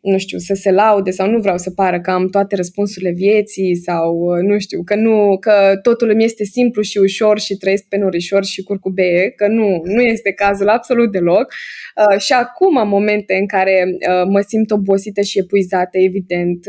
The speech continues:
uh, și acum am momente în care simt, „Băi, parcă mi-am luat un pic prea mult, trebuie să, să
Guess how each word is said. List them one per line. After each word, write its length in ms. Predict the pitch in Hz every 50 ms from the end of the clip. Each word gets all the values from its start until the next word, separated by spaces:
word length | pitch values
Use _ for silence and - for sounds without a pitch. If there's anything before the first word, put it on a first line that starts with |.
| 190 180
uh, 60 | 185
și 100 | 190 -
acum 280 | 208 202 - - 262 262
am 100 | 254 240
momente 420 | 233 220 220 220 220 220 - -
în 80 | 202 202
care 200 | 202 208 196 202
simt, 260 | 202 - 220 208 208
„Băi, 320 | 202 196 208 226 220 214 214 -
parcă 300 | 208 208 208 - - 208
mi-am 180 | 202 190 196
luat 200 | 196 196 202 -
un 80 | 202 196
pic 180 | - 208 202
prea 180 | - - 190 190
mult, 340 | 185 185 185 185 185 185 -
trebuie 360 | - - 196 190 208 214 208
să, 380 | 196 - - 190 185 180 180 175
să 200 | 180 - - 196